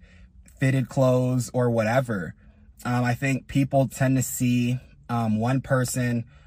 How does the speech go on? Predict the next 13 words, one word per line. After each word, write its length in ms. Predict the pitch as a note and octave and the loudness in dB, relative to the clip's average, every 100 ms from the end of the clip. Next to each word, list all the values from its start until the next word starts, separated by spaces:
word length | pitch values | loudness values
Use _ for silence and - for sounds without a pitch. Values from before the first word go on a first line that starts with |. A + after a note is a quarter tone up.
| - - | -20 -6
um, 280 | A#2 A2 | -4 -4
hating 340 | A2 C3+ C#3 C3+ | -2 -2 0 0
on 160 | B2+ | 0
someone 480 | B2 B2+ B2 B2 A#2+ | -2 -2 0 0 0
or 100 | A#2 | -2
whatever, 540 | A2 A#2 C#3+ C3 A#2+ A#2 | 0 2 2 2 -2 -2
and 140 | A#2 | -2
so 160 | A#2 - | -4 -2
everyone 380 | B2+ C3 C3 A#2+ | -2 0 -2 -2
kind 280 | B2+ B2 | -2 0
of 220 | A#2 G#2+ - - - - | 0 -4 -8 -20 -20 -10
tends 420 | - A#2+ B2 - - | -2 0 0 -2 -6
to 520 | - B2 A#2 A2 | -2 0 0 -2